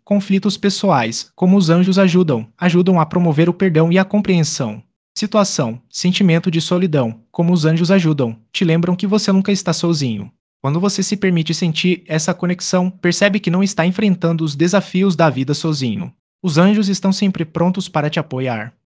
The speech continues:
Fortalecendo sua fé na orientação dos anjos. Para que a orientação dos anjos se torne mais clara, é importante fortalecer sua fé. Isso não significa que você precisa seguir um ritual complicado.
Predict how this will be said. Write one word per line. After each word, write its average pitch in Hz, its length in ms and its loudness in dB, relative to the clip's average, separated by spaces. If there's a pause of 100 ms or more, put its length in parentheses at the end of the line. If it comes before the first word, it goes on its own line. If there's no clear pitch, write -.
(180)
Fortalecendo 185 580 2
sua 165 180 -2
fé 156 200 0
na 156 160 2
orientação 175 580 2
dos 151 200 0
anjos. 185 320 4
Para 175 240 2
que 170 100 -2
a 151 60 4
orientação 180 560 0
dos 160 180 0
anjos 180 280 2
se 190 120 -2
torne 170 340 2
mais 147 300 0
clara, 147 540 0
é 160 80 0
importante 202 580 2
fortalecer 196 680 0
sua 147 220 -2
fé. 110 380 -6 (380)
Isso 160 220 0
não 180 120 6
significa 185 640 2
que 185 140 -2
você 156 260 0
precisa 156 420 0
seguir 170 340 0
um 180 40 4
ritual 175 400 4
complicado. 139 760 -2